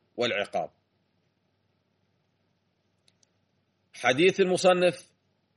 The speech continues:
في حكم العقل، بعض الأعلام فرع على ذلك أن العقلاء أيضًا يرون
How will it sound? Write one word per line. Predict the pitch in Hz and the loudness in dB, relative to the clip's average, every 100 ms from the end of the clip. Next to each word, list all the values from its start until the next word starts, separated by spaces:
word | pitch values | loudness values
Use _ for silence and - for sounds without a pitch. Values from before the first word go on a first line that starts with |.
| _ _ _ _ _ _ _ _ | _ _ _ _ _ _ _ _
في | - 160 165 165 165 - _ _ _ _ _ _ _ _ _ _ _ _ _ _ | -4 0 2 0 -2 -8 _ _ _ _ _ _ _ _ _ _ _ _ _ _
حكم | - 151 - 160 | -8 -8 -2 -2
العقل، | 135 170 - 69 _ _ _ _ _ - | 2 2 0 -16 _ _ _ _ _ -10
بعض | 117 202 196 | -2 0 2
الأعلام | 196 190 165 - 151 160 160 143 131 - _ _ _ _ - - - _ _ | 2 2 -2 -2 0 4 4 4 -2 -8 _ _ _ _ -20 -20 -20 _ _
فرع | - 190 180 160 | 2 4 4 2
على | 156 143 147 139 131 | 2 2 4 4 4
ذلك | 131 123 123 _ _ _ _ _ _ _ _ _ - | 2 0 -6 _ _ _ _ _ _ _ _ _ -4
أن | 135 139 143 | -2 -2 0
العقلاء | 139 135 143 - 147 202 226 196 | -2 0 -2 0 4 6 6 4
أيضًا | 196 175 | 2 2
يرون | 170 170 170 170 170 170 175 | 4 4 6 4 4 0 0